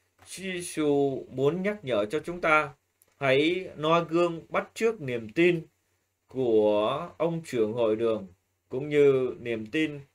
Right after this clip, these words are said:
của người phụ nữ, à, bị băng huyết. Khi chúng ta thực sự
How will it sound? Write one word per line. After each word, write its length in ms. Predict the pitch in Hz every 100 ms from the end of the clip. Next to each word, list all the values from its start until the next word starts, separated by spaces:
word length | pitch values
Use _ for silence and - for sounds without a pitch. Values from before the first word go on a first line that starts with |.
| _ _
của 140 | 107
người 240 | 107 107 104
phụ 200 | - 107
nữ, 320 | 107 110 82 82 - _ _ _
à, 160 | 107 101
bị 240 | 113 107
băng 300 | 90 123 113
huyết. 280 | 123 147 160 _ _ _ _ _ _
Khi 120 | 170 165
chúng 140 | 175
ta 460 | 151 143 139 131 110 -
thực 200 | 139 131
sự 460 | - 139 127 107